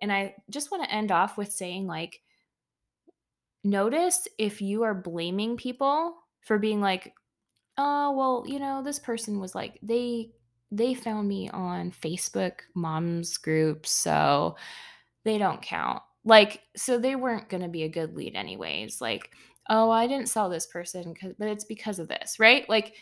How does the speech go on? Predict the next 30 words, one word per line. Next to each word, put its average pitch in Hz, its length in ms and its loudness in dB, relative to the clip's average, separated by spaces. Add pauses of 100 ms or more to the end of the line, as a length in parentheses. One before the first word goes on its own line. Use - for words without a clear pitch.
(180)
kind 269 160 0
of 220 80 -2
blaming 196 340 2
it 202 100 2
on, 185 140 2
like, 175 220 -4
the 185 80 -6
circumstance 185 1080 -2
and 180 160 -8
the 160 60 -6
person. 208 680 -6 (400)
I'm 294 140 -2
not 403 160 -2
saying 233 280 4
that - 120 0
every 190 240 0
single 196 240 -2
person 208 680 -2
is 175 180 -4
gonna 175 180 -4
buy 160 240 -6
from 233 200 -6
you, 277 220 -4
but 233 140 -2
I'm 202 140 2
saying 220 340 -4
that, 220 140 -6
like, 175 340 -4 (800)
you 208 180 2
can 254 420 -2